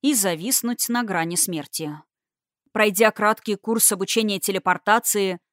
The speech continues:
как же нелепо звучит, от Тедди Раморе, со второй попытки у меня получилось перенестись на развилку девяносто первого шоссе и Уиллоу-стрит – в то самое место, где все случилось.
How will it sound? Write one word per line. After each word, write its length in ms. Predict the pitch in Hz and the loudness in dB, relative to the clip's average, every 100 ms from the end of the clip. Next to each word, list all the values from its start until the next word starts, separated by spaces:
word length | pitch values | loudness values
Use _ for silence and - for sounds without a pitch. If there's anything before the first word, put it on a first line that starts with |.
| _ | _
как 200 | - 262 | -10 -8
же 160 | 254 254 | -4 2
нелепо 520 | 254 262 254 294 294 | 4 4 0 -2 -6
звучит, 500 | 254 277 - 165 - _ _ _ | -4 -4 -6 -10 -14 _ _ _
от 260 | - 208 - - | -2 -2 -2 -2
Тедди 300 | 220 180 202 | -2 0 2
Раморе, 560 | 185 180 269 226 175 - _ _ _ | 2 2 0 0 -2 -8 _ _ _
со 140 | - 285 | -6 -4
второй 340 | - 277 302 | 0 2 2
попытки 460 | 277 262 285 - 269 | 0 0 -2 -2 2
у 80 | 254 | 4
меня 320 | 262 269 269 | 6 4 4
получилось 720 | 262 233 - 285 302 190 - | 2 0 -2 -2 0 0 0
перенестись 640 | 208 190 190 185 214 202 | 0 -2 0 -2 -2 -2
на 80 | 196 | 0
развилку 520 | 190 185 190 208 196 190 | 2 0 0 -4 -4 -4
девяносто 480 | 190 196 190 - 196 | -4 -2 -2 -2 -4
первого 420 | 196 185 185 185 | -2 0 0 -2
шоссе 460 | - 180 - 226 | -2 -2 0 0
и 160 | 262 202 | -2 -2
Уиллоу-стрит – 800 | 196 190 190 220 - 180 - - _ _ _ _ _ | -2 -2 -2 -4 -6 -8 -10 -18 _ _ _ _ _
в 80 | - | -4
то 100 | 247 | 0
самое 420 | - 240 233 208 | 2 2 2 0
место, 520 | 208 254 - 214 196 196 | 0 0 0 0 -2 -2
где 220 | 196 226 | -2 0
все 180 | - 220 | 0 -2
случилось. 720 | 233 220 180 156 151 - | -4 -4 -6 -6 -6 -6